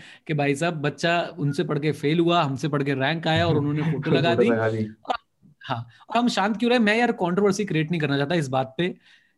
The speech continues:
Speaker 1: बहुत, बहुत दिक्कत हो गई इस बात को लेकर ना, तो बहुत दूर तक जाएगी। और YouTube के जमाने में तो कंट्रोवर्सीज ऐसी लंबी चलती है ना, वो थमने का नाम ही ले रही होती है।
Speaker 2: पर, पर ग्रोथ भी कंट्रोवर्सी से होता है वैसे YouTube पे, मतलब, आपकी स्पेस से पता नहीं मेरे को।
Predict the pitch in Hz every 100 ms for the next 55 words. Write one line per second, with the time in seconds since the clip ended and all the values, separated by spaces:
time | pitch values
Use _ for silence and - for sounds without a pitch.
0 | _ _ _ _ 175 185 208 175 196 165
1 | 156 147 123 123 135 131 139 - 151 147
2 | 180 196 160 - 170 175 175 143 135 151
3 | 143 165 190 175 170 165 170 180 160 156
4 | 160 165 156 180 147 196 180 139 131 151
5 | 190 190 156 147 147 185 117 - - -
6 | 180 196 - 156 - 185 208 202 185 185
7 | 190 156 143 139 - 120 196 - 143 139
8 | - - 143 143 147 165 185 175 160 165
9 | 160 165 160 110 139 165 190 175 170 170
10 | 180 156 147 135 131 170 - 156 147 127
11 | 117 127 151 165 185